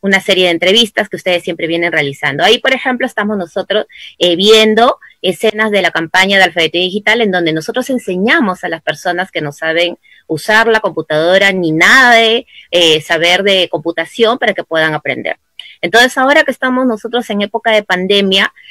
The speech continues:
nosotros estamos, eh, realizando todas las actividades a nivel virtual, ¿no? De forma virtual, para que las personas no tengan absolutamente ningún problema, ningún riesgo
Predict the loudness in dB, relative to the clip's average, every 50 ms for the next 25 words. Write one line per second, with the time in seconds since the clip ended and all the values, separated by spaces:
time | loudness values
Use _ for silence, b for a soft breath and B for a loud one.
0 | B B -8 -8 -6 -6 -6 -2 -2 -2 -2 -2 -2 -2 -2 -2 0 -2 -2 -2
1 | -4 -4 -4 -2 0 0 2 2 0 0 0 -2 0 0 0 0 0 -2 -2 0
2 | 0 0 0 -2 -2 -4 -8 _ -6 -4 -4 -2 0 0 2 2 2 0 -2 -4
3 | -8 -8 -4 -2 -2 -2 -2 -2 -4 -2 -2 -2 -2 -2 -4 -8 -8 -10 -12 -8
4 | -4 -2 -2 -2 -2 -4 -6 -8 -6 -4 -2 -2 -2 -4 -4 -6 -6 -2 -2 -4
5 | -4 -4 -10 -12 -12 _ -2 -2 0 0 -2 -4 B B B B B B 0 0
6 | 0 0 0 0 0 0 -2 -6 -8 -6 -4 -4 -2 0 0 -2 -2 -2 -4 -4
7 | -4 -2 -4 -6 -6 -10 -10 -8 -8 -8 -6 -6 -6 -6 -6 -6 -4 -4 -2 0
8 | 0 2 2 2 2 0 0 0 0 0 0 2 2 2 2 2 0 0 0 2
9 | 0 0 -2 -4 -6 -4 -2 0 0 2 2 2 0 0 2 2 0 0 0 0
10 | 0 0 0 -2 _